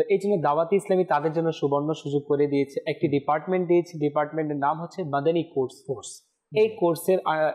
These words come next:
Speaker 1: এই কোর্সের আন্ডারে অনেকগুলো course করানো হয়। তেষট্টি দিনের মাদানী course, সাত দিনের ফয়জানে নামাজ course, সাত দিনের আমল সংশোধন course, সাত দিনের দিনী কাজ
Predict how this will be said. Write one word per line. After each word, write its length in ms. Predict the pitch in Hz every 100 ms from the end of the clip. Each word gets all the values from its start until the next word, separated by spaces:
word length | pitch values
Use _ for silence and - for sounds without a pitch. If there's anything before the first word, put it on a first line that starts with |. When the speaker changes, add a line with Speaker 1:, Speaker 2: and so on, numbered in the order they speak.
| -
Speaker 1:
এই 120 | 185
কোর্সের 380 | 185 165 175 175
আন্ডারে 340 | 135 147 156
অনেকগুলো 440 | 147 156 170 180
course 240 | 170 160 156
করানো 260 | - 151 147
হয়। 160 | 147 143
তেষট্টি 400 | 143 135 147 156
দিনের 220 | 151 147 143 _ _ _ -
মাদানী 340 | 143 165 165
course, 500 | 160 160 151 - -
সাত 140 | 139
দিনের 260 | 143 147 147 139
ফয়জানে 320 | 143 151 165
নামাজ 300 | 143 143 160 -
course, 180 | 160 147 -
সাত 140 | 147
দিনের 240 | 143 160 160 160
আমল 240 | 139 175
সংশোধন 520 | 175 180 165 165 165
course, 240 | 151 151 151 - _ _
সাত 260 | - 151 156
দিনের 260 | 170 180
দিনী 400 | 143 - 165 214
কাজ 280 | 214 175 202